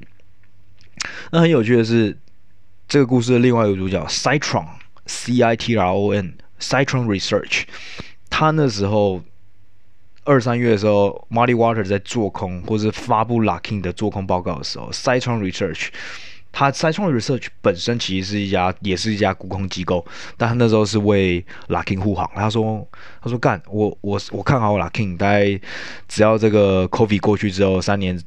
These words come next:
呃，这两，两年之内至少是三倍以上的股票。”哦，我不知道他自己有没有持有啊。我，这些沽空机构其实最鸡掰，其实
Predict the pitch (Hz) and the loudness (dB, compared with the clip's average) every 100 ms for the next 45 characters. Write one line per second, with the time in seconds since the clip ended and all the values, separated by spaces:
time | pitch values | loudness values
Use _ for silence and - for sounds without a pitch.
0 | - 107 98 95 - 131 120 117 117 101 | 0 4 4 2 -2 2 2 2 2 0
1 | 98 101 104 113 107 113 101 101 98 - | 0 0 2 2 2 2 0 0 0 0
2 | 98 101 101 85 95 92 85 - - 80 | 0 2 0 0 -2 -4 -4 -6 -4 -4
3 | - - - - - - - - - - | -4 -10 -14 -16 -16 -16 -16 -10 -8 0
4 | 110 95 113 123 113 95 87 98 - 90 | 2 4 4 4 2 0 4 2 2 2
5 | 92 80 - - - - 117 170 190 180 | 2 2 -4 -12 -12 -10 0 4 4 4
6 | 170 170 170 156 151 117 104 98 107 95 | 2 2 2 2 2 2 2 2 2 4
7 | 101 98 90 87 95 | 4 4 2 -2 -2